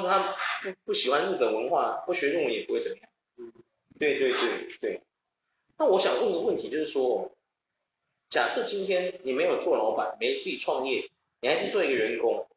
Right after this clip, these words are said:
Speaker 1: 然后呢，有一份工作，他需要一个外文能力，你会为了这份工作，他可能给你的钱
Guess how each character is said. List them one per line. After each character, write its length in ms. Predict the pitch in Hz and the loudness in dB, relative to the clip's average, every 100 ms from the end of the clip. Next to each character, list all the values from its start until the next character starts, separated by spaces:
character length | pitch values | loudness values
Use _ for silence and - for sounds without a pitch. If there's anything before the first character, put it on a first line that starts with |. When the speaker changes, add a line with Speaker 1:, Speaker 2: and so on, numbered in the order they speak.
| _ | _
Speaker 1:
然 140 | 151 | 2
后 180 | 240 202 | 4 4
呢， 140 | 165 | 2
有 140 | 127 127 | 2 2
一 120 | 170 | 2
份 180 | 226 185 | -2 -2
工 220 | 180 185 | -2 -2
作， 280 | 185 143 - | -2 -2 -2
他 320 | 175 165 165 | -2 0 0
需 200 | - 185 | -2 0
要 100 | 175 | 0
一 80 | 143 | 2
个 120 | 131 | 0
外 120 | 156 | 2
文 180 | 117 104 | 2 0
能 160 | 104 104 | -4 -6
力， 200 | 117 - _ _ _ _ - | -10 -10 _ _ _ _ -2
你 60 | |
会 140 | 151 233 | 4 6
为 180 | 233 214 | 6 4
了 80 | |
这 140 | - 202 | 4 2
份 180 | 196 170 | 0 0
工 220 | 175 175 | 0 0
作， 380 | 190 143 113 - _ | 0 0 0 -6 _
他 200 | 190 185 | 2 2
可 80 | 139 | 0
能 120 | 123 | 0
给 140 | 131 | 2
你 80 | 147 | 2
的 80 | 98 | 0
钱 300 | - 104 95 | -2 -2 -4